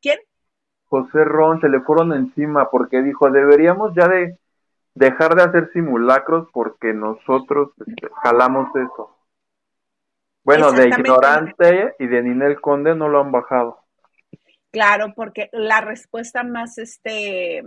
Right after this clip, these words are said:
Speaker 1: l-, la que más veces le dijeron fue, "Si, si eso fuera real, ya hubiéramos ganado el Mundial como seis veces, porque todos nos concentramos <laughs> en al mismo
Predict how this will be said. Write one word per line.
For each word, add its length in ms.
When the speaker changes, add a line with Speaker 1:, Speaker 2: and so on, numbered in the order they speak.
Speaker 1:
l-, 460
la 320
que 120
más 420
veces 300
le 280
dijeron 400
fue, 220
"Si, 1040
si 340
eso 260
fuera 280
real, 500
ya 100
hubiéramos 320
ganado 280
el 80
Mundial 300
como 220
seis 260
veces, 600
porque 260
todos 240
nos 180
concentramos 680
<laughs> 200
en 80
al 160
mismo 420